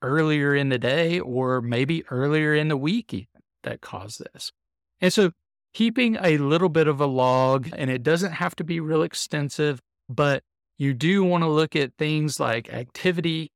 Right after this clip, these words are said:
food, relationships, and timing of the things that you're doing to determine really what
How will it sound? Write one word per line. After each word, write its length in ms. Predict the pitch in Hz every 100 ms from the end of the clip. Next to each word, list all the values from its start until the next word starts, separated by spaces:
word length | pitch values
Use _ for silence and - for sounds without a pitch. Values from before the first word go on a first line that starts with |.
| _ _ _ _ _ _
food, 460 | 156 156 151 147 156 _ _ _
relationships, 1040 | 127 123 139 - 135 - 143 135 - - _ _
and 220 | 127 113
timing 880 | - - - 151 156 131 92 110 175 -
of 420 | 175 127 113 120 120 -
the 160 | 127
things 380 | 113 131 120 113
that 220 | 117 107
you're 140 | 110 104
doing 360 | 98 95 85 - _ _ _ _ -
to 120 | 185
determine 680 | 170 - - 262 180 143 131 _ _
really 300 | 156 190 220
what 500 | 160 131 160 185 190